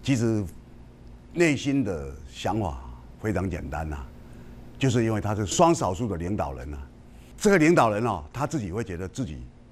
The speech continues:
非常的不踏实，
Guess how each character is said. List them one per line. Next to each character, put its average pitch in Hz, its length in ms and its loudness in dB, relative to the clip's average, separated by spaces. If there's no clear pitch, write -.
非 117 140 -4
常 90 180 -2
的 67 200 -8
不 175 100 4
踏 151 320 4
实， 80 200 -10